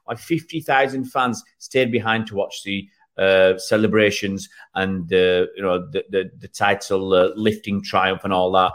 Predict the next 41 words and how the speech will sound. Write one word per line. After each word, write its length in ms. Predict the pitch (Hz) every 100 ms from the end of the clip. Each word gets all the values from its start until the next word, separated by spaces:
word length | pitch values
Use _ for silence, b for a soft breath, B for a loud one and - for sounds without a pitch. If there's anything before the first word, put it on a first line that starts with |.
| b b b b
Uh, 140 | 95 98 -
I 40 |
don't 140 | 113 160
know 60 |
why 200 | 131 165
the 100 | 170
fifty 280 | 147 120 113
thousand 320 | 104 95 92
fans 260 | 87 117 123
stayed 200 | 104 92
behind. 360 | 85 95 101 98
I 20 |
mean, 160 | 196
they, 100 | 104 - _ -
they, 180 | 170 -
they 60 | 160
must 180 | 165 156
be 80 | 101
bored 300 | 82 92 90
out 160 | 80
of 60 | 87
their 100 | 85
senses, 640 | - 147 202 185 113 -
you 60 | 87
know, 80 | 95
stayed 240 | - 107
back 180 | 101 -
an 100 | 107
hour 300 | 110 107 98 B B -
just 200 | 113 -
for 80 |
that. 320 | 131 151 95 - - _ 123
Bit 120 | 143
of 80 | -
fireworks 580 | 175 127 85 104 - 120
and 100 | 117
a 60 |
bit 80 | 127
of 220 | 123 -
noise. 400 | 143 107 87 123 -
Psst. 520 | - - - -